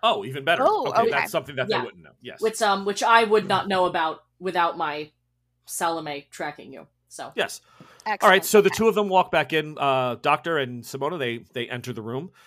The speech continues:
Speaker 1: Uh, Edmundo walks off to the corner and seems to be, pu-, he, you know, he grabs the poker and he knocks the fire around a little bit just to kinda get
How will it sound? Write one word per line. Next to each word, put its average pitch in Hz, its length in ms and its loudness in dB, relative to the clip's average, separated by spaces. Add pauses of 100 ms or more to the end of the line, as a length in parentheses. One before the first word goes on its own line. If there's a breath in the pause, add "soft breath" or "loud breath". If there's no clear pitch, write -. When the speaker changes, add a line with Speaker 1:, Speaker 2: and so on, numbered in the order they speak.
(380 soft breath)
Speaker 1:
Uh, 98 160 -10
Edmundo 120 680 -4 (420)
walks 113 580 -10 (360)
off 123 220 -8
to - 80 -16
the 110 80 -10
corner 131 380 -4
and 110 200 -10 (440 soft breath)
seems 143 320 -10
to 135 100 -14
be, 117 340 -8 (120)
pu-, - 160 -12
he, 131 200 -16
you 135 80 -8
know, 110 80 -4
he 101 60 -4
grabs 117 240 -6
the 120 80 -8
poker 131 320 -4
and 107 80 -8
he 98 180 -12 (380)
knocks 120 240 -8
the 117 80 -16
fire 117 320 -4
around 113 180 -6
a 113 40 -10
little 110 180 -8
bit 107 160 -8
just - 220 -12
to 135 60 -16
kinda 110 260 -12
get 110 260 -8